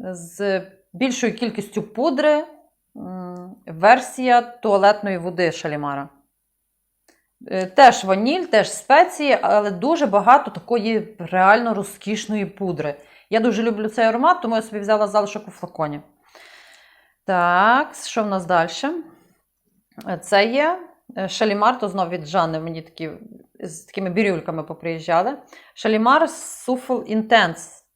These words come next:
е, в парфумо-, в парфумована вода. Його там трошки ще є, але я,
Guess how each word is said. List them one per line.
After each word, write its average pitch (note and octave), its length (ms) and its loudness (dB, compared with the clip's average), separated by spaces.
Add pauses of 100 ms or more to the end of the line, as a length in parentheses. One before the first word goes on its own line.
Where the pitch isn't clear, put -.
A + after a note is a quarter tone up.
е, E3+ 140 -8
в - 260 -10
парфумо-, A3 640 -2
в F3 260 -14
парфумована A3 640 0
вода. E3 420 -4 (440)
Його G#3+ 200 2
там D#4 180 2
трошки D4 420 -2
ще - 200 -4
є, C#4+ 420 2
але A3 220 4
я, C#4 360 2